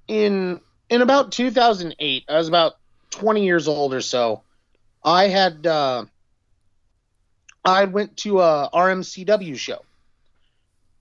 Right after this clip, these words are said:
Uh, it was at, uh, Red and Jerry's, and they had, like, Butch Reed there, and I watched him wrestle Rob Rison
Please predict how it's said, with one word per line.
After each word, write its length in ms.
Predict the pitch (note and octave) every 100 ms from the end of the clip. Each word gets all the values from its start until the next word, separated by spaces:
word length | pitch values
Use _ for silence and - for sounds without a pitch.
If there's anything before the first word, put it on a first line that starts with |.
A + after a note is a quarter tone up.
| _ _ _ _ _ _
Uh, 320 | D3+ D#3 C#3 C#3
it 80 | D#3
was 160 | D#3
at, 340 | E3 D#3 - D3
uh, 180 | C#3+ C3
Red 180 | D#3+ F#3
and 100 | F3+
Jerry's, 540 | D#3+ D#3 D3+ C#3+ C3+
and 100 | C3+
they 100 | C3
had, 160 | C#3 C3+
like, 200 | C3+ -
Butch 240 | F3 -
Reed 260 | D3+ C#3+ B2+
there, 320 | C#3 C#3 C#3
and 80 | C3
I 80 | C3+
watched 340 | D3 C#3 -
him 100 | D3
wrestle 280 | C#3 B2 C#3+
Rob 260 | C#3 C#3 C3+
Rison 640 | C3+ B2+ A#2 - B2 B2